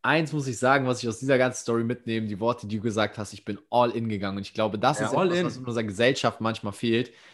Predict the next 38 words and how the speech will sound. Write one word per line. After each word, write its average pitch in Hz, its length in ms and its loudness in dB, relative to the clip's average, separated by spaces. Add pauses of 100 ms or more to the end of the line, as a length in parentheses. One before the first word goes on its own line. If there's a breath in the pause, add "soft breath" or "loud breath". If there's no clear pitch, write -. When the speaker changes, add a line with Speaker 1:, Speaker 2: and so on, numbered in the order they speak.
(160 loud breath)
Speaker 1:
dass 107 160 -4
die 117 80 -6
Leute 120 340 4
keine 123 280 0
Speaker 2:
Definitiv. 120 120 -2
Speaker 1:
klare 117 240 4
Entscheidung 107 420 -2
treffen. 95 320 -10
Man 110 200 -2
will 135 100 2
sportlich 135 500 0
werden, 127 180 2
man 110 200 -2
will 139 100 4
das 135 220 0
Sixpack, 135 480 0 (280 loud breath)
aber 113 240 0
trotzdem 143 440 0
gönnt 135 220 2
man 127 120 -2
sich 117 160 -4
am 107 100 -2
Wochenende 113 420 0
ein 104 180 -2
Bier 107 360 2
oder 104 160 0
man 107 180 -2
gönnt 120 120 4
Speaker 2:
Eben. 110 60 2
Speaker 1:
sich 104 200 -4
ein 110 120 -4
Feierabendbier, 104 600 2
man 101 140 -4
isst 113 260 -12
Chips, - 300 0
man 107 140 -4
isst 110 200 -10
Burger, 120 400 2